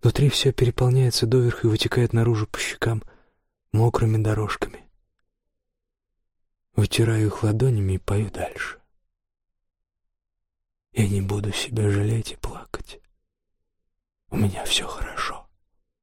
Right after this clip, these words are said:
У меня есть Стефа и трое детей. И пусть они пока похожи на червячков в больших вязаных носочках и шапочках, но они вырастут, а я буду их любить.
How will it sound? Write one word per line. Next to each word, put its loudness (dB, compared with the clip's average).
У 2
меня 2
есть -4
Стефа -2
и 4
трое 4
детей. -8
И -2
пусть 0
они 2
пока -2
похожи 2
на 2
червячков 0
в -10
больших 0
вязаных 0
носочках -4
и -2
шапочках, -4
но 4
они 8
вырастут, 0
а 4
я 8
буду 4
их 0
любить. -4